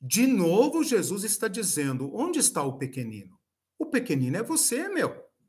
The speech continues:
O pequenino é você. Teu irmão é o pequenino.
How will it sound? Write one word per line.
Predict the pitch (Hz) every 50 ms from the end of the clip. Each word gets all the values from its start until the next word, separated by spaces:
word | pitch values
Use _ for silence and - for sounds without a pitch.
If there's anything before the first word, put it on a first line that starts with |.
| _ _ _ _ _ _ _ _ _ _
O | - 302
pequenino | - - 180 - - 147 131 123 131 135 165
é | 214 240
você. | 262 302 - - - 185 190 247 285 285 277 - - - _ _
Teu | - 214 190 190
irmão | 175 - 160 156 185 254 311
é | 339
o | 320 302 -
pequenino. | - 185 170 175 165 139 131 120 110 95 - -